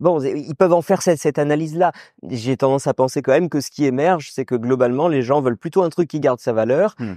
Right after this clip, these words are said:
Speaker 1: et que ce qui les intéresse, c'est plutôt qu'ils aient pas besoin de demander d'autorisation à l'État, euh, avant d'aller faire leurs transactions, euh, et de devoir prouver qu'ils sont pas en train de, de dealer avec des méchants, euh,
Speaker 2: Hmm.
Speaker 1: euh, bon,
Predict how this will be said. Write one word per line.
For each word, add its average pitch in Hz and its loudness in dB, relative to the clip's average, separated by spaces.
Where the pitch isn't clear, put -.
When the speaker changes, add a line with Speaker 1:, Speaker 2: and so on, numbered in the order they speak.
Speaker 1:
et - -6
que 147 0
ce 139 -4
qui 143 -6
les 135 -2
intéresse, 139 0
c'est 143 -6
plutôt 180 -2
qu'ils 147 -6
aient 147 0
pas 170 0
besoin 170 0
de 165 -2
demander 160 0
d'autorisation 147 0
à 143 2
l'État, 160 2
euh, 127 0
avant 127 2
d'aller 139 0
faire 151 -2
leurs 139 -2
transactions, 156 -2
euh, 113 2
et 127 -4
de 117 -6
devoir 113 2
prouver 131 0
qu'ils 139 -8
sont 113 -6
pas 143 0
en 143 2
train 147 0
de, 127 2
de 113 -2
dealer 107 0
avec 147 2
des 123 2
méchants, 139 0
euh, 104 -2
Speaker 2:
Hmm. - -16
Speaker 1:
euh, 107 -2
bon, 104 -4